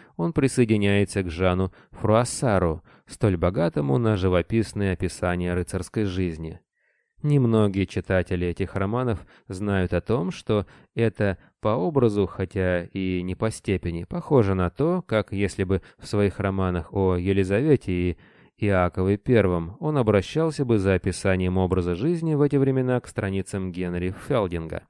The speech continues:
поскольку разница во времени между правлением Ричарда Первого и Рич-, Ричарда Вторым, при котором писал Фруассар, столь же велика, сколь между правлением Елизаветы и Георга Второго.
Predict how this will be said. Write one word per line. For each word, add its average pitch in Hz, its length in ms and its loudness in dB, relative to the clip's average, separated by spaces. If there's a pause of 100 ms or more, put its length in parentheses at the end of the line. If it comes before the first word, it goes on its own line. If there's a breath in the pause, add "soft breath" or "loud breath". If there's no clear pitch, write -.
(440 soft breath)
поскольку - 500 -2
разница 156 640 2
во 131 160 4
времени 113 500 0 (220 loud breath)
между 101 320 -2
правлением 92 640 0
Ричарда 90 400 -2
Первого 95 680 2
и 87 320 -4
Рич-, 87 280 -6
Ричарда 98 480 -4
Вторым, 113 500 -2 (360 loud breath)
при 95 260 0
котором 104 480 2 (280 loud breath)
писал 107 500 2 (440 loud breath)
Фруассар, 110 840 0 (140)
столь 143 320 4
же 98 120 0
велика, 104 520 -2
сколь 175 320 -2
между 98 320 2
правлением 90 600 0
Елизаветы 107 680 -2
и 95 340 -2
Георга 87 520 0
Второго. 87 580 -4